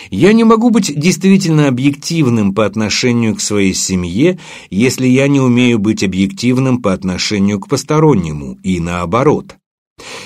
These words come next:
Если я хочу овладеть искусством любить, я должен стремиться к объективности в каждой ситуации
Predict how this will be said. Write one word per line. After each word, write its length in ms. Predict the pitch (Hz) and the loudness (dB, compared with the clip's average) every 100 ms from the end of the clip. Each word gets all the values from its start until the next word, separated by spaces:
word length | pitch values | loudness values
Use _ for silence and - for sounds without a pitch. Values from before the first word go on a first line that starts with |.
| - | -4
Если 320 | 113 185 202 | 0 2 2
я 100 | 202 | 2
хочу 360 | 196 196 220 170 | 2 2 2 2
овладеть 500 | 165 180 180 202 196 | 4 4 2 0 0
искусством 640 | 190 196 196 - 160 143 | -2 0 -2 2 4 4
любить, 560 | 143 127 196 214 - - | 4 2 0 0 -2 -4
я 220 | 104 110 | 0 2
должен 440 | 98 117 120 120 | 2 2 2 0
стремиться 600 | 120 - 107 120 127 - 110 | -4 -2 0 0 -2 -4 -4
к 120 | 117 | -4
объективности 1000 | 98 98 98 - 120 127 147 143 - 143 | -2 -2 -2 -2 0 0 0 -2 -4 -6
в 140 | - | -4
каждой 440 | - 113 90 82 | -2 0 -2 -4
ситуации 920 | 85 - 87 92 127 156 156 180 185 | -6 -6 -4 -2 -2 -4 -2 2 2